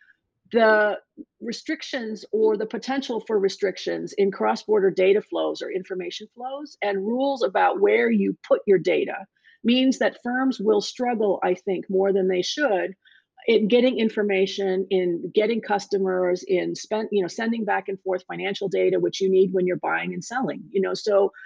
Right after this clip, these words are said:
I think it could have been great. It was not as good as it should have been in that space. But before I make everyone totally depressed about R cep, you can,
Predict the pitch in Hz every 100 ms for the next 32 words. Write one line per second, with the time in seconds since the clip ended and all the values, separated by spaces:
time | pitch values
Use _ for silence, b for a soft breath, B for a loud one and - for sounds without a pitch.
0 | B - 233 294 302 - - - - 294
1 | 262 240 - 226 220 226 311 349 - _
2 | _ _ 233 - 226 202 220 226 240 208
3 | 220 208 196 - - 214 185 202 196 185
4 | 180 180 - - 262 330 359 - - -
5 | 226 262 - - - 214 226 220 208 180
6 | 208 202 202 190 185 - 233 220 180 190
7 | 180 180 165 160 202 269 - - - _
8 | b b b b b 233 254 - 311 320